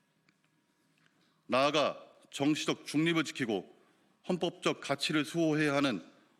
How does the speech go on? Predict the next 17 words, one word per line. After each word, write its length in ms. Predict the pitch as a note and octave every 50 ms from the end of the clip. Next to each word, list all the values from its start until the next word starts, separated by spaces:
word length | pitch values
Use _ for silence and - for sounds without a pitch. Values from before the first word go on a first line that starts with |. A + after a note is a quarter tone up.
| _ _ -
헌법재판관을 920 | F3+ D#3+ E3+ E3 - - D3 - - D#3 D3 C#3+ C#3 C#3 C#3+ B2+ G#2+ F2+ - - - - _ _ _
좌편향 560 | - - C3 C#3 - - D#3+ D#3 D#3 D3 B2+
인사로 520 | C3 D#3 E3 D#3 D#3+ D3 B2+ G2 - - -
추천하는 400 | - D3+ - E3 D#3+ D3+ D3 C#3
것은 280 | C3+ B2 C3 A2+ F#2+ F2 - - _ _ _ _ _ _ -
헌재의 420 | - F#3 F#3 E3 F3+ F3 C#3+ A2+ -
정상적인 720 | - C3+ C#3 D3 D#3 D#3 D3+ D3+ C#3 C#3 C3 C#3 C#3 C3
기능과 500 | - - D3 D#3 E3+ D#3 B2+ A2 F2 E2 - - - - _ _ _ _
역할을 520 | A#2+ A#2+ - - C3 B2+ C#3 C#3+ D3 - -
훼손하고 540 | - D#3+ - D#3+ D3+ B2 A2 A#2+ C3+ - - - - - - _ _ _ _ -
행정부 520 | G3 G3+ G3 F3+ G3 F#3+ F#3 E3+ F3+ D#3+
마비에 340 | - - C#3+ C#3+ D3+ D3+ C#3+
이어 300 | C3+ C3+ C3 A2 F2+ E2+ - - - - _ _ _ _ _ _
사법부까지 720 | - - F3+ E3+ E3+ E3 - E3 - D#3 C3+ C3+ D3+ C#3 -
장악하려는 600 | - C#3+ D3+ D#3+ D#3+ - E3 D3+ C#3 C3 A2+ F#2 - - - - _ _ _ _
불순한 440 | - - - - F3+ E3+ D3+ B2
의도가 400 | B2 C3+ C#3+ C#3+ C3 B2+ G#2 F#2+